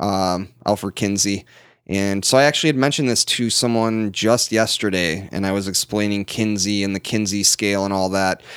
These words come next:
and no one knew what the fuck I was talking about. So very interesting that we were looking for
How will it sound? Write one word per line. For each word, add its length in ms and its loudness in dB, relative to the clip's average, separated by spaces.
and 460 -2
no 400 4
one 140 2
knew 80 2
what 120 2
the 60 -4
fuck 260 4
I 60 6
was 160 0
talking 340 2
about. 240 0
So 140 0
very 260 4
interesting 500 0
that 200 2
we 120 0
were 100 2
looking 340 0
for 360 0